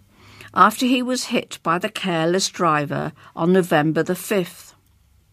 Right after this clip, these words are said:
Sarah Chapman, fifty-five,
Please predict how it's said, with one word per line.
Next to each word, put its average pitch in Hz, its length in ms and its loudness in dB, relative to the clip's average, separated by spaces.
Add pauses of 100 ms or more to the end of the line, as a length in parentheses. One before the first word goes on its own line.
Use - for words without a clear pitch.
(580)
Sarah 294 560 2
Chapman, 151 640 -2
fifty-five, 185 1080 -2